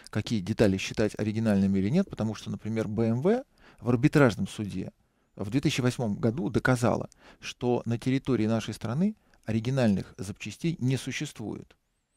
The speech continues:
у бренда Б М В. Их вообще не существует, просто как факт.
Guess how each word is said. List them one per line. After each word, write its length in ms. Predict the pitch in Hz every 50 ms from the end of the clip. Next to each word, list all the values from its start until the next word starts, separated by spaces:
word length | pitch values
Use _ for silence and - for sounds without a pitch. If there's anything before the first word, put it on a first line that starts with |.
| _ _ _ _ _ _ _ _ _ _ -
у 100 | 147 135
бренда 280 | 120 139 127 107 104
Б 160 | 107 107 117
М 140 | 117 113 95
В. 60 | 87
Их 220 | 78 - - - -
вообще 260 | 226 214 - - 185
не 100 | 135 113
существует, 500 | 101 - 92 - - - - - - -
просто 240 | - 151 131 - -
как 220 | - 170 175 -
факт. 420 | - - 123 92 - - - -